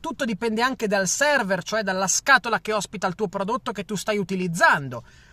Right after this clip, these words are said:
Potrai non essere il server, i server di Google, ma in realtà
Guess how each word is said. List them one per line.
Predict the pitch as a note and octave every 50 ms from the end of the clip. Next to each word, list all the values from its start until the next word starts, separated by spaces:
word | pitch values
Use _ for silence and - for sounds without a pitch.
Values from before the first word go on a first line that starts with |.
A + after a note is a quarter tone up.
| - -
Potrai | - A#3+ A#3 - C#4 B3+ A3+ A3 A3
non | G#3+ G#3 A3+ C4+ F4+ G4 F4 A#3+ F#3+ F3 -
essere | - G#3 G3+ F#3 - - - F3 D#3 D3 A#2+ - - _ _ _ _ _ - - - - - - - - - _ -
il | C#4 C#4+ C4+ G#3+ F3
server, | - - F#3 G3+ F#3+ F3+ E3+ F3+ F#3+
i | G#3+ F#3
server | - - G#3+ G3+ F#3+ F3+ D#3+ F3 D#3+ C#3+
di | D#3+ F3+
Google, | E3 F3+ E3 C3+ B2+ C3 A#2 A2 - - - - -
ma | - F3+ G#3 A3
in | A#3
realtà | A#3+ B3+ C4 A#3 - E4 F4 G4